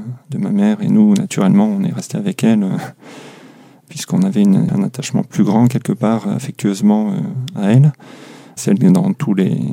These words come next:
actes de la vie quotidienne, qui, qui s'occupait de, de nous davantage. Donc, euh, ensuite, euh, bon, bah, forcément, il y a, il y a eu un temps, euh,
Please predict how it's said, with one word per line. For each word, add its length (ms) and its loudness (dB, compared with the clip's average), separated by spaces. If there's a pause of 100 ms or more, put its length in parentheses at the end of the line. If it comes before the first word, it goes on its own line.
(500)
actes 200 -6
de 140 2
la 100 0
vie 120 -4
quotidienne, 500 0
qui, 260 -6
qui 120 -14
s'occupait 420 -6
de, 160 -2
de 220 -2
nous 180 4
davantage. 560 0
Donc, 500 0
euh, 540 0 (540)
ensuite, 480 0
euh, 160 2
bon, 180 0
bah, 160 -2
forcément, 640 4
il 80 2
y 20 -2
a, 60 -2
il 60 -4
y 40 -4
a 60 -2
eu 120 0
un 120 0
temps, 400 2
euh, 80 0